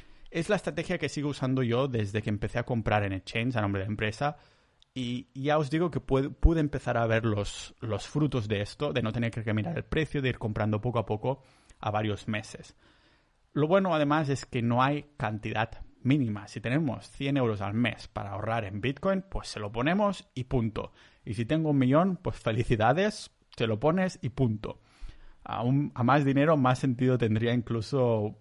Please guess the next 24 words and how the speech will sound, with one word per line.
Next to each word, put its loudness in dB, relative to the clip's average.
utilizar -2
D -4
C -4
A, -10
Dollar 0
Cost -4
Averaging, -4
esta -4
estrategia, -2
porque -2
imagínate 0
que 0
pones 6
ese 0
millón, 0
se -2
va 4
a 6
Bitcoin -2
a 0
menos 0
cuarenta 2
por 2
ciento 0